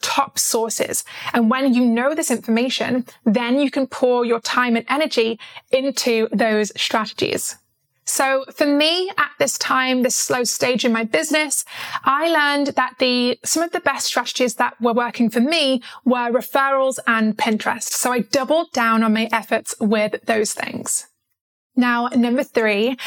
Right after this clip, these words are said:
I used my free time 'cause I was in a slow stage, right? So I didn't really have any clients. I had all this free time.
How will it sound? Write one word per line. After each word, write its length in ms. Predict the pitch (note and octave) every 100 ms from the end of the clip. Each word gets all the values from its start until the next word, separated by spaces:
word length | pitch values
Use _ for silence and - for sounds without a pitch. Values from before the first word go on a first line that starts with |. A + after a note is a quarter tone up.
| - -
I 100 | A#3
used 400 | A3+ B3 C#4 -
my 240 | D#4 D4
free 460 | C4 - C4 C4+ C4+
time 640 | - B3 B3 A3 A3 C#4
'cause 220 | C4+ A#3 G#3+
I 120 | G#3+
was 200 | A3 G#3
in 160 | A#3
a 40 | A#3
slow 380 | - - A#3 A#3
stage, 420 | - A3+ A3 -
right? 300 | G#3 A#3 -
So 140 | A#3+
I 60 | A3+
didn't 200 | A#3 C4
really 160 | B3+
have 240 | A#3 C4 C4+
any 140 | B3+
clients. 400 | - B3 A3 A#3
I 60 | A3+
had 120 | A3+
all 160 | A#3+ C4
this 160 | A3+
free 240 | - C4+ A#3+
time. 480 | A3+ A#3 A3 A#3